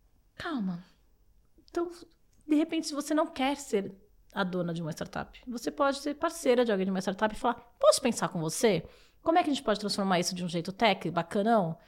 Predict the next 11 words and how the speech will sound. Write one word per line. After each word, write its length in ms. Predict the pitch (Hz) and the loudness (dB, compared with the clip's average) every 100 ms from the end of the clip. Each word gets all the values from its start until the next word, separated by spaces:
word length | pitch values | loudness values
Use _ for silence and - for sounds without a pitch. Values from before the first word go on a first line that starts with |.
| - - | -20 -20
Se 100 | - | -10
você 160 | 240 247 | -6 -4
tiver 160 | 214 208 | -2 -2
condições 340 | 214 190 185 | -4 -4 -4
financeiras 380 | 185 185 180 165 | -4 -4 -6 -6
de 60 | |
segurar 340 | - 180 175 165 | -6 -4 -2 -2
a 40 | |
bomba, 460 | 160 233 214 160 - _ _ _ _ _ _ - | -2 -2 -2 -4 -8 _ _ _ _ _ _ -10
vai, 440 | 226 220 196 170 | -2 4 6 4
cara. 340 | - - 151 | -4 -12 -12